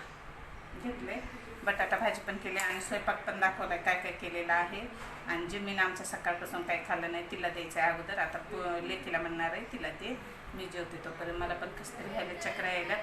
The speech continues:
गोळ्या घ्यायला लागले ना, तर आज घेतली नाही गोळी मी. माझा चेहरा बघा कसा झालाय, बारीक झालाय एकदम, तब्येत खराब होती. नाही हड्डी, हड्डी पण दिसायला लागली, नाही तर हड्डी दिसत नाही माझी. पण, अं, जाऊ द्या, वजन कमी झालं, चार किलो वजन कमी झालं माझं, चार किलो,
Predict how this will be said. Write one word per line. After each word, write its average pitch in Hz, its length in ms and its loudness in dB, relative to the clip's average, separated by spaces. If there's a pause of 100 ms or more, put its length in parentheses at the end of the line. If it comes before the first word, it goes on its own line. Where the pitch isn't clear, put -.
(240)
गोळ्या 208 240 6
घ्यायला 202 260 2
लागले 180 260 -2
ना, 214 100 -2 (160)
तर 202 120 2
आज 190 300 6
घेतली 233 220 -2
नाही 214 200 -2
गोळी 180 160 -2
मी. 175 160 -2 (500)
माझा 185 200 4
चेहरा 202 340 0
बघा 180 220 4
कसा 185 240 -2
झालाय, 180 240 -2
बारीक 185 280 2
झालाय 190 300 -4
एकदम, 165 240 -4
तब्येत 175 420 -6
खराब 180 160 2
होती. 175 320 -6 (380)
नाही 170 140 -2 (100)
हड्डी, - 280 -2
हड्डी - 260 0
पण 196 220 -8
दिसायला - 280 -6
लागली, 247 540 4
नाही 233 240 4
तर 226 140 4
हड्डी 214 180 6
दिसत 214 420 -4
नाही 180 140 0
माझी. 175 300 0 (600)
पण, 202 200 0
अं, - 1040 -6
जाऊ 196 160 6
द्या, 180 100 2 (280)
वजन 196 280 -4
कमी 180 220 -2
झालं, 175 260 -2
चार 196 180 10
किलो 190 260 -2
वजन 190 240 -2
कमी 180 220 -2
झालं 165 220 2
माझं, 160 320 -4
चार 180 180 10
किलो, 180 380 -2